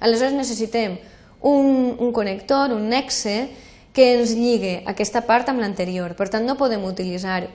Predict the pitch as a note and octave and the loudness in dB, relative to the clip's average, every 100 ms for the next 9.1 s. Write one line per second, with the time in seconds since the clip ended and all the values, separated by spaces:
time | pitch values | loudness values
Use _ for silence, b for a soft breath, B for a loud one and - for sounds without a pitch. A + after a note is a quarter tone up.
0 | - G#3 F#3 F3+ F#3 C4 F3+ - - - | -6 -6 -4 -6 -2 -2 -2 -8 -20 -18
1 | - A3 G3 G#3 G#3 A3 A3+ A3+ A3 G#3+ | -8 -6 -4 -2 0 0 0 0 2 0
2 | A3 A#3 B3 A3+ G3+ G3+ G3 B3 B3 C#4 | 0 -2 -2 -4 -4 -6 -4 0 0 0
3 | B B B G#3 G3 G3+ F#3 F3+ F#3 F3+ | B B B -6 -4 -2 -4 -4 -6 -6
4 | F3 F#3+ F#3 F3 G#3+ B3 - B3+ C4 B3+ | -8 -10 -10 -6 -4 -2 -4 -4 -4 -4
5 | F#3 F#3+ G#3 G#3 C4 C4+ B B B B | -4 -4 -4 -4 -6 -8 B B B B
6 | - C4 C#4 - B3 A#3 A3+ A3 G#3+ G3 | -4 2 2 2 2 2 2 0 -4 -6
7 | A3 A#3 G#3 F#3+ F#3+ F#3 F3+ G#3 F3 F#3 | -6 -6 -8 -6 -6 -6 -2 -2 -4 -8
8 | - F#3+ F#3+ F#3+ F#3 F#3+ F3+ E3+ F3 - | -10 -8 -8 -8 -8 -6 -6 -8 -10 -16
9 | - | -20